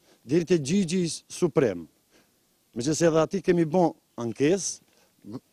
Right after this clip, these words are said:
tashmë në mars bën një vjet, përgjigje nuk na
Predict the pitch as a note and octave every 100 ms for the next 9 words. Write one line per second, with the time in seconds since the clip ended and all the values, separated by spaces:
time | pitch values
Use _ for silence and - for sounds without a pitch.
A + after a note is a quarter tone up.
0 | _ - E3 E3 F3 D#3+ D#3+ F#3 C#3+ -
1 | - A#2+ C3 C3 A2+ F3 D3 C3+ G#3+ -
2 | _ _ _ _ _ _ _ C#3+ C3 D#3
3 | F#3 E3+ F3 E3